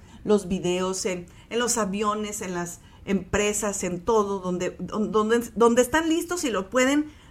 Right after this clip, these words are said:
regresar y te ponen la escena que tú quieres. Y entonces dice, "Claro que Dios va a permitir que sea captada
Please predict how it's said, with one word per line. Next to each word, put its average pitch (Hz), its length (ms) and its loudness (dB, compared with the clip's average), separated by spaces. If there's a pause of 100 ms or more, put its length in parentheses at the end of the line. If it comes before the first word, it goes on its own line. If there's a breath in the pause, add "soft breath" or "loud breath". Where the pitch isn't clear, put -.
regresar 226 720 6
y 233 100 -2
te 208 100 -4
ponen 247 340 2
la 214 60 0
escena 196 300 -6
que - 80 -12
tú 175 180 -16
quieres. - 380 -8 (360 loud breath)
Y 196 60 -4
entonces 202 360 0
dice, 190 400 -4
"Claro 202 480 0
que 214 140 -6
Dios 180 320 -4
va 175 60 -6
a 175 60 -12
permitir 175 600 -6
que 170 160 -8
sea 185 320 -4
captada 196 680 0